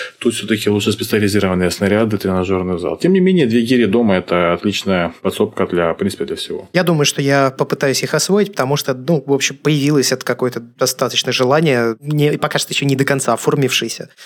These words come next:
Speaker 2: Может быть, в следующем году что-то такое будет. Второй вопрос, который нам задали, это уже вопрос, на который мы можем ответить, Рома может ответить, о варикозном расширении вен. Здравствуйте.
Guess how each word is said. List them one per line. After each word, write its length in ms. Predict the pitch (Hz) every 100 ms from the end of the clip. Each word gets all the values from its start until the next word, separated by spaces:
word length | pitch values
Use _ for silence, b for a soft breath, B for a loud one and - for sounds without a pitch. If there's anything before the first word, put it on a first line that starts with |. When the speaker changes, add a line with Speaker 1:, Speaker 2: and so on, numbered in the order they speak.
| B 160
Speaker 2:
Может 200 | 147 127
быть, 100 | -
в 20 |
следующем 400 | 135 123 - 113
году 400 | 113 110 131 120
что-то 280 | - 120 -
такое 260 | - -
будет. 320 | 104 - - -
Второй 260 | - 196 269
вопрос, 260 | - 101
который 220 | - 160 143
нам 180 | 143
задали, 300 | 165 240 147
это 280 | 123 170 -
уже 160 | 127 131
вопрос, 340 | 123 139 127
на 80 | 127
который 320 | 120 127 120
мы 220 | 123 117 101
можем 320 | 113 113 139
ответить, 500 | 170 202 208 247 -
Рома 280 | 120 110 104
может 280 | 110 120 131
ответить, 400 | 156 165 180 -
о 120 | 196 220
варикозном 500 | 160 131 202 151 127
расширении 460 | - 135 165 139
вен. 240 | 107 95 - B B -
Здравствуйте. 600 | 135 190 247 - -